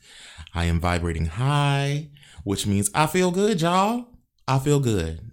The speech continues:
I feel so, so good. Um, and I think it's because, um,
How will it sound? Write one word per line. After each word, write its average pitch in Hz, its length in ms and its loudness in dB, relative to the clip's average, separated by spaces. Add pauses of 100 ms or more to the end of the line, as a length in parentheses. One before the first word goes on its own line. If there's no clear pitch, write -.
(140)
I 107 180 -2
feel 104 380 2
so, 117 600 2
so 87 280 0
good. 80 480 -8 (640)
Um, 92 340 2
and 92 100 0
I 92 100 2
think 127 560 0
it's 127 220 0
because, 98 1000 -2
um, 87 520 -2